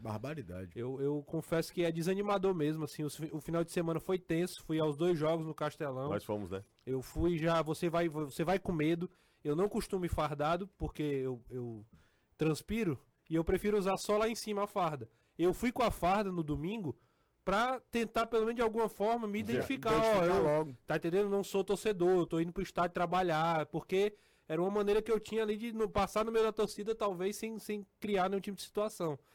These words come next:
Speaker 2: E eu não faço isso comumente, né? Mas pra você ver como afeta todo mundo.
Speaker 3: É, o... tem gente aqui se manifestando, viu? Dizendo, ó, fu-, eu fui um que desistiu depois do caso.
Speaker 2: É, eu conheço, conheço.
Speaker 1: Não,
Speaker 3: É.
Speaker 1: é, é um reflexo natural, não dá pra criticar, não.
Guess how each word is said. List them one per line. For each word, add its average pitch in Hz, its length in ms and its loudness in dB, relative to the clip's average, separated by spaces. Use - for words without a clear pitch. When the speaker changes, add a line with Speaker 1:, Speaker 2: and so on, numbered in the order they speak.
Speaker 2:
E 160 80 0
eu 160 100 4
não 233 120 2
faço 247 360 -2
isso 240 180 -4
comumente, 190 600 -4
né? 135 140 -8
Mas 139 140 -6
pra 147 120 -2
você 170 280 0
ver 175 160 0
como 180 180 -4
afeta 185 400 -2
todo 175 240 -4
mundo. 143 320 -8
Speaker 3:
É, 110 320 0
o... 117 460 0
tem 143 120 0
gente 139 220 -4
aqui 180 180 -8
se 143 220 -10
manifestando, 170 560 -4
viu? 135 140 -6
Dizendo, 113 240 -2
ó, 85 320 -2
fu-, - 180 -16
eu 120 180 2
fui 214 220 -6
um 175 140 -2
que 101 120 -12
desistiu 117 420 -8
depois 131 320 -4
do 156 80 -6
caso. 143 340 -4
Speaker 2:
É, 190 80 -8
eu 196 60 -10
conheço, 190 420 -6
conheço. - 200 -8
Speaker 1:
Não, 339 160 -2
Speaker 3:
É. 202 240 -2
Speaker 1:
é, - 60 -6
é 117 60 -2
um 117 60 -4
reflexo 175 480 -8
natural, 220 460 -8
não 185 100 -12
dá 127 160 -8
pra 156 80 -12
criticar, 180 400 -16
não. 214 160 -12